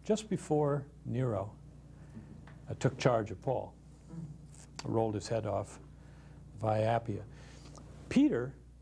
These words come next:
is neutral about government. What is the Roman government when, by the time you get to Revelation thirteen, thirty years later?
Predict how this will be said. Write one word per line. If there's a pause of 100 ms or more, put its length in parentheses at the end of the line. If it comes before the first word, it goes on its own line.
(320)
is
neutral
about
government. (960)
What
is
the
Roman
government
when,
by
the
time
you
get
to
Revelation
thirteen,
thirty
years
later?